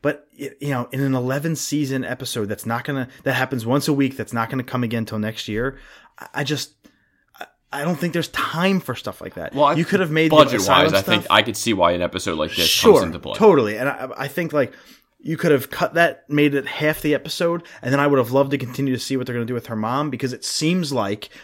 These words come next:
Speaker 1: next episode's gonna go right to, uh, what's her face? Donna Troy.
Speaker 2: Donna Troy.
Speaker 1: It seems
Speaker 2: Original
Speaker 1: like,
Speaker 2: Wonder Girl.
Speaker 1: Right. It seems like that's where it's gonna go, oh, and away from Raven's,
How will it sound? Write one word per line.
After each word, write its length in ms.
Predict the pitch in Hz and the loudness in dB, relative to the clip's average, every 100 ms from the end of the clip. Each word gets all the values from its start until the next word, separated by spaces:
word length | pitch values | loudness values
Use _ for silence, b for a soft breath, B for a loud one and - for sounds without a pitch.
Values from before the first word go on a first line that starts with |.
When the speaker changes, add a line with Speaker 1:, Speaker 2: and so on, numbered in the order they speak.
| B | B
Speaker 1:
next 320 | 123 131 - | 0 0 2
episode's 380 | 147 143 151 135 | -2 0 -2 0
gonna 140 | 117 | -2
go 180 | 107 117 | 4 4
right 340 | 117 113 123 - | 6 4 2 -2
to, 420 | 135 123 117 117 | -2 0 0 -2
uh, 200 | 110 101 | -4 -2
what's 200 | 107 117 | -2 -2
her 80 | 131 | -4
face? 340 | 139 143 - b b b | -2 -2 -4 b b b
Donna 220 | - 117 120 | -6 -4 -4
Troy. 180 | 135 | 0
Speaker 2:
Donna 160 | 127 143 | 2 0
Troy. 200 | 147 82 | -2 -8
Speaker 1:
It 40 | 82 - 104 | -8 -8 -4
seems 100 | 107 | 2
Speaker 2:
Original 260 | 110 151 104 | 4 4 6
Speaker 1:
like, 80 | |
Speaker 2:
Wonder 160 | 156 95 | 4 2
Girl. 220 | 98 127 - | -2 -2 0
Speaker 1:
Right. 260 | 139 107 | 0 0
It 80 | 120 | -4
seems 240 | - 160 | -2 0
like 160 | 160 127 | 0 0
that's 240 | 120 131 | 0 2
where 100 | 147 | 0
it's 100 | 139 | 0
gonna 120 | 139 131 | -2 0
go, 260 | 120 135 131 | 2 0 0
oh, 240 | 120 117 120 | -2 -2 -2
and 100 | 113 | -4
away 320 | 101 110 127 | 0 0 0
from 240 | - 135 | -2 -2
Raven's, 400 | 120 120 120 113 | 0 0 -2 -6